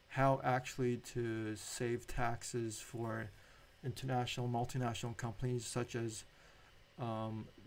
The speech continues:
at that time, Hewlett Packard, H P, and, um, I was supposed to provide,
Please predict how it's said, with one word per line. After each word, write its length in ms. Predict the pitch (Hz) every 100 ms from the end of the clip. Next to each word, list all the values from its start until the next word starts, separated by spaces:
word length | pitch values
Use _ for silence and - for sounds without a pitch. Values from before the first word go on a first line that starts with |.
| 123
at 160 | 131 123
that 140 | 127
time, 360 | - 127 117 117
Hewlett 360 | - 135 131
Packard, 480 | - 117 - 175 185 - -
H 240 | 143 -
P, 300 | 143 135 135 - - - - - - - -
and, 540 | - 123 120 120 120 -
um, 360 | 123 117 113 113
I 120 | 123
was 220 | 135 131
supposed 500 | - - 131 120 120 -
to 400 | 120 113 113 113 - - - - - -
provide, 580 | - 104 120 120 120 120